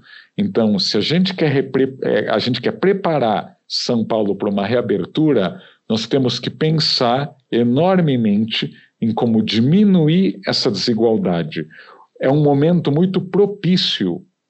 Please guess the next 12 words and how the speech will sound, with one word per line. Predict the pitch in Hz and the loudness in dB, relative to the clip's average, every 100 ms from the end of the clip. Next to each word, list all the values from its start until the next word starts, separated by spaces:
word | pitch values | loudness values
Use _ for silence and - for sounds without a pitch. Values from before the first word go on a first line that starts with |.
| _ _ _ | _ _ _
para | - 110 | -2 -2
a | |
gente | 113 139 - | 0 -2 -2
fazer | 123 110 | -2 0
essas | 135 127 95 | 0 -2 -2
discussões. | 98 - 95 - 90 82 76 - - _ _ _ _ _ | -4 -6 -8 -4 -4 -6 -8 -12 -14 _ _ _ _ _
Como | - 170 156 | 0 2 2
melhorar | 135 123 113 110 | 0 2 0 0
a | |
cidade? | 98 - 92 85 78 78 - - _ _ _ _ _ _ - | -4 -4 -4 -4 -6 -10 -18 -18 _ _ _ _ _ _ -2
Como | 151 170 156 - | 0 2 0 0
permitir | 170 175 165 147 139 - - 135 110 - | 4 4 2 -2 -4 -6 -2 0 0 -2